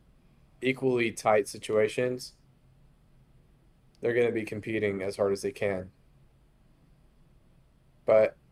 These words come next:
I think, I think, uh, we gotta give it to Logan. Um, not, not for giving the points yet. I'm not gonna say that, who's, who's gonna get it first. But we have to give it to Logan. He's driving in a car that literally has a flat floor.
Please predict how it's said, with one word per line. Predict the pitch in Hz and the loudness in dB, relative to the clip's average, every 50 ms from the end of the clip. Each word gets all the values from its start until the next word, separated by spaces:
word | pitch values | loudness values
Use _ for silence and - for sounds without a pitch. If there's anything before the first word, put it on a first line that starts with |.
| - | 0
I | 117 120 120 | 2 2 2
think, | 120 - 131 131 127 123 123 127 - - _ _ - - _ _ _ _ _ _ _ - | 2 2 2 2 2 2 0 -4 -8 -18 _ _ -20 -20 _ _ _ _ _ _ _ 0
I | - 135 | 2 2
think, | 135 151 165 160 160 - - - | 4 4 4 2 2 -2 -6 -4
uh, | 127 123 - - | -4 -4 0 2
we | 139 147 | 2 4
gotta | 143 170 185 185 165 135 | 8 8 8 8 8 8
give | 131 139 123 | 6 6 6
it | 120 107 - | 4 0 -2
to | 117 110 | -2 2
Logan. | 104 104 101 101 101 101 95 92 90 92 - _ _ _ _ _ - | 2 4 4 2 0 0 -4 -8 -10 -14 -18 _ _ _ _ _ -4
Um, | 113 110 104 101 98 95 92 - _ _ _ _ _ _ _ _ _ _ _ _ _ _ _ _ _ _ _ - | -2 -2 -2 -2 -4 -8 -12 -16 _ _ _ _ _ _ _ _ _ _ _ _ _ _ _ _ _ _ _ -2
not, | 135 135 139 139 135 135 | 2 4 6 6 6 6
not | 135 131 127 113 - | 6 4 4 4 2
for | - 120 110 104 - - - _ _ _ _ - | -2 -2 -2 -2 -4 -10 -20 _ _ _ _ 2
giving | 131 131 107 107 104 101 | 2 2 2 2 -4 -6
the | 95 | -8
points | - - 107 98 90 - - | -6 -6 -6 -6 -6 -8 -6
yet. | 92 90 82 | -6 -6 -6
I'm | 92 | -6
not | 98 92 85 85 | -6 -8 -8 -8
gonna | 95 90 87 - | -10 -12 -12 -14
say | - - - 98 90 | -10 -4 -4 -2 -2
that, | 92 90 76 - - - - | -2 -4 -6 -6 -12 -16 -8
who's, | - 107 107 98 - - | -6 -4 -4 -6 -8 -10
who's | - 104 107 101 | -10 -10 -10 -6
gonna | - 101 95 90 | -6 -6 -4 -2
get | 95 78 | -4 -4
it | - - | -4 -4
first. | - 90 87 85 - - - - _ - _ _ _ _ _ _ _ - | -4 -4 -4 -4 -6 -10 -16 -18 _ -20 _ _ _ _ _ _ _ 4
But | - 120 113 110 107 - - - - | 6 8 10 10 8 6 2 -4 2
we | - 127 135 | 8 8 10
have | 147 151 151 | 10 10 8
to | - 143 | 6 8
give | 123 131 123 | 8 8 6
it | 113 - | 6 2
to | 117 113 | 2 4
Logan. | 110 113 110 110 110 107 104 104 _ - - - _ _ _ | 4 4 4 4 2 -2 -2 -6 _ -20 -20 -20 _ _ _
He's | - 123 127 123 123 | -8 -6 -6 -4 2
driving | 127 127 123 123 120 120 113 113 110 110 - | 6 6 8 8 8 6 4 2 -2 -4 -4
in | 110 110 | -4 -4
a | 110 | -4
car | - - 120 113 110 107 | -2 2 2 4 4 4
that | 110 - - - | 2 0 0 -2
literally | - 127 117 127 131 131 131 127 120 120 120 117 113 | -8 -4 2 4 4 6 6 4 4 2 0 0 0
has | 107 120 113 104 107 | 0 0 0 0 0
a | 104 | -2
flat | - - - - 117 113 110 107 - - - | -6 -6 -4 2 4 4 4 4 2 -4 -10
floor. | - 117 117 117 107 92 90 92 - | -8 -4 -2 0 0 0 -2 -4 -8